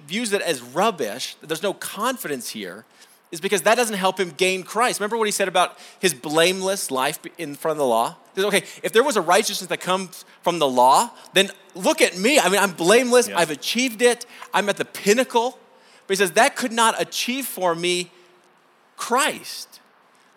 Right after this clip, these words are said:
Speaker 1: But the only way that we gain Christ and be found in him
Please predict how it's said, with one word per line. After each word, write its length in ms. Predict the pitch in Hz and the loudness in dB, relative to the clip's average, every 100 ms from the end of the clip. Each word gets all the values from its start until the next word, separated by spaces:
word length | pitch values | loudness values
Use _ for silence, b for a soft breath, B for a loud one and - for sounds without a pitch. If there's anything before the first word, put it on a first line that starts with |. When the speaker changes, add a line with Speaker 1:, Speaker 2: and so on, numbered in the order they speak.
| - | -4
Speaker 1:
But 120 | 190 | -4
the 120 | 170 | 0
only 260 | 208 294 330 | 0 2 2
way 220 | 262 254 | 4 4
that 160 | 220 185 | 4 2
we 360 | 214 202 170 - 143 | 0 0 -2 -12 -8
gain 320 | 135 214 226 185 | 0 2 2 -2
Christ 840 | - 220 254 262 139 120 - - | -8 -2 2 2 2 -2 -6 -8
and 140 | 160 | -8
be 120 | 147 170 | -4 -4
found 580 | - - 233 269 247 | -2 0 2 2 2
in 140 | 190 165 | 0 -2
him 480 | 135 107 104 143 | -4 -6 -6 -10